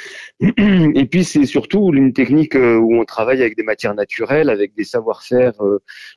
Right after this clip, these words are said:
anciens, euh, non pas parce que on est, euh, bloqué sur le, le, les métiers de tradition et, et nostalgique, euh, <clears throat> plus que tout, mais parce que, euh, on a, on,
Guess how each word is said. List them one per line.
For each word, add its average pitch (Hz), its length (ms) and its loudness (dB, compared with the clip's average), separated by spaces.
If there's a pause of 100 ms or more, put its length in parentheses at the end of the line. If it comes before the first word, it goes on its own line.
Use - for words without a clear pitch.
anciens, 143 580 0
euh, 104 440 2
non 135 220 0
pas 147 220 0
parce - 240 -6
que 127 120 -2
on 95 640 2
est, 107 200 2
euh, 92 260 0 (500)
bloqué 135 640 0
sur 107 360 -2
le, 101 640 2
le, 98 220 2
les 107 160 2
métiers 110 300 2
de 117 60 -6
tradition 113 720 0
et, 92 640 4
et 101 40 2
nostalgique, 110 880 -2
euh, 92 180 2 (560)
<clears throat> 185 640 2
plus 147 220 0
que 135 100 0
tout, 208 280 2
mais 160 160 4
parce - 280 -4
que, - 140 -2
euh, 127 320 4 (460)
on 127 320 4
a, 117 360 2
on, 107 360 -2